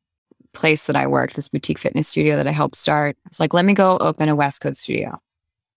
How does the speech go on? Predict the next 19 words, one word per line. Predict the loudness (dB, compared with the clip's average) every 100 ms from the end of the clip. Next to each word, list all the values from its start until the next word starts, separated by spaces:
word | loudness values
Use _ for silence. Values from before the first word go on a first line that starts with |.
| _ -8
And | -2
they're | 0
like, | 2 0
"Okay, | 0 -2 0
yeah. | 0 0 _ _ -2
You've | 2 2 0 -4
got | 0 2
all | 2
these | 0
clients | 0 2 0 0
who |
are | 0
in | 2
New, | 0 0
L | 0 2
A | 2
and | 2 4
New | 4
York. | 4 4 2